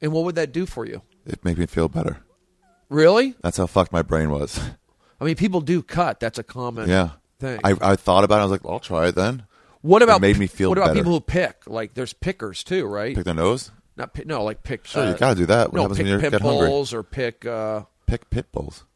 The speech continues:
Speaker 1: No, pickers, like, people, like, pick scabs.
Speaker 2: Oh, oh, oh, yeah. Uh, like O C D?
Speaker 1: Yeah.
Speaker 2: Yeah.
Speaker 1: Like,
Speaker 2: Yeah,
Speaker 1: I
Speaker 2: it gives, I think it gives them a sense of relief or fulfillment in some way.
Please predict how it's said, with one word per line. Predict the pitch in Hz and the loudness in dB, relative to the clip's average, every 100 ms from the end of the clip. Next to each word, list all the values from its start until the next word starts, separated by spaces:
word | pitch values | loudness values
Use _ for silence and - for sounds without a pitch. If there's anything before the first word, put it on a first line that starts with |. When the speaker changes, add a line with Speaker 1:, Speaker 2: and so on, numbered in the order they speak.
| _ | _
Speaker 1:
No, | 123 | -10
pickers, | - 190 190 107 92 | -4 -4 -4 -10 -8
like, | 104 - | -10 -10
people, | 143 123 117 | -12 -8 -6
like, | 110 - - | -8 -10 -14
pick | 139 - | -14 -12
scabs. | - 120 120 120 120 135 - - - | -8 -6 -4 -4 -6 -12 -20 -4 4
Speaker 2:
Oh, | 113 | 6
oh, | 104 101 98 | 8 8 8
oh, | 87 | 6
yeah. | 90 87 80 _ _ _ _ _ _ - - | 6 2 0 _ _ _ _ _ _ -20 -4
Uh, | 85 | 0
like | 82 82 | 2 2
O | 85 | -2
C | 87 82 | -2 0
D? | 87 95 - | 0 -2 -6
Speaker 1:
Yeah. | 139 123 107 73 - | -4 -4 -6 -14 -6
Speaker 2:
Yeah. | 85 87 - _ _ _ _ _ _ _ _ _ - | -2 -2 -4 _ _ _ _ _ _ _ _ _ -2
Speaker 1:
Like, | 127 120 | 0 6
Speaker 2:
Yeah, | 147 | 6
Speaker 1:
I | |
Speaker 2:
it | 147 | 6
gives, | 120 | 2
I | 110 | 2
think | 107 139 | 0 0
it | |
gives | 110 113 | 0 0
them | 117 - | -2 -6
a | 85 | -8
sense | - 98 98 | -4 -4 -4
of | 87 | -4
relief | 90 101 98 | -2 -2 -4
or | 82 | -8
fulfillment | - 80 - 101 85 - | -8 -8 -4 -2 -4 -8
in | 78 | -8
some | 80 76 | -8 -4
way. | 73 | -6